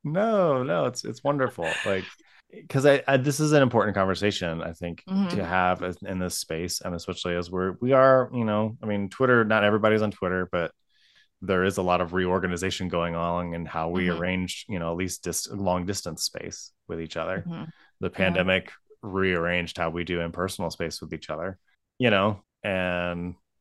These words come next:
Speaker 1: and so I think this is a good time to start evaluating, like, how, how, how has my experience in evangelicalism impacted the way I see people? Um,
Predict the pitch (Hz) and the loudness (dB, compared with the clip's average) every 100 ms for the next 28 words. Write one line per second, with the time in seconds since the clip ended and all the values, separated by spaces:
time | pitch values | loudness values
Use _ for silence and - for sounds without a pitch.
0 | _ _ _ _ _ _ _ _ _ _ | _ _ _ _ _ _ _ _ _ _
1 | 107 101 101 90 95 90 87 90 92 92 | -2 4 4 4 0 -4 -8 -6 -4 -4
2 | 85 90 90 - 85 80 80 80 80 80 | -4 -4 -6 -6 -8 -6 -6 -6 -6 -8
3 | 82 80 78 - 82 90 - 90 92 92 | -8 -10 -12 -10 -6 -6 -8 -6 -4 -2
4 | 95 92 - _ _ - 110 123 110 107 | -2 -6 -12 _ _ -4 4 8 8 6
5 | 107 92 98 90 90 90 - - 87 85 | 4 2 -2 -2 0 -2 -6 -8 -6 -6
6 | 85 85 - - _ 98 87 85 85 82 | -8 -10 -14 -18 _ -8 -6 -6 -8 -8
7 | 92 82 80 82 82 85 82 82 82 85 | -10 -8 -6 -6 -6 -6 -8 -6 -8 -2
8 | 110 117 87 - 85 82 85 80 80 - | 0 2 0 -2 -8 -6 -4 -6 -8 -14
9 | - 98 92 85 85 _ _ _ _ _ | -10 -10 -6 -6 -8 _ _ _ _ _
10 | - 85 82 80 | -14 -8 -8 -8